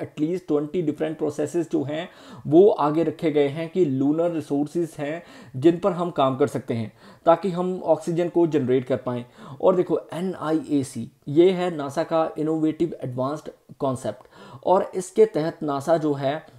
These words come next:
आने वाले समय में फाइनेंशियल असिस्टेंट प्रोवाइड करता है। Near about ऐसे जो मिशन होंगे उनको छः लाख डॉलर के करीब,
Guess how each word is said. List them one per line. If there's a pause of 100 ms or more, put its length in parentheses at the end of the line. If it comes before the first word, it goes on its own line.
(140)
आने
वाले
समय
में
फाइनेंशियल
असिस्टेंट
प्रोवाइड
करता
है। (320)
Near
about (100)
ऐसे
जो
मिशन
होंगे
उनको
छः
लाख
डॉलर
के
करीब,